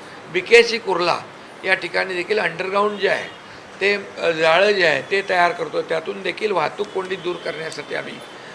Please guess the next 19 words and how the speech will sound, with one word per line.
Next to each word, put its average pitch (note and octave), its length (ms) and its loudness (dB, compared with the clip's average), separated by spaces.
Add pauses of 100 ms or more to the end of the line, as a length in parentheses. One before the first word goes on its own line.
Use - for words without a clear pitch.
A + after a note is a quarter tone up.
(120)
प्रयत्न F3 320 0
करतोय. C#3+ 400 -4 (600)
पॉट G#3+ 160 12 (140)
टॅक्सीचा G3 420 2
नवीन G3 340 0
प्रयोग F3 460 2
आम्ही E3+ 180 -4
बीकेसी E3+ 500 -2
आणि E3+ 320 -4
कुर्ल्यामध्ये D#3+ 580 -2
करतोय. - 360 -8 (560)
एकंदरीत B3 460 8
मुंबईकरांना G#3+ 920 6 (640)
वर्सोवा, G#3+ 520 10
भांड-, F3+ 320 4
बांद्रा F#3+ 400 6
वर्सोवाचा G3 540 4
ब्रिज F#3 260 -2
होतोय, E3 360 2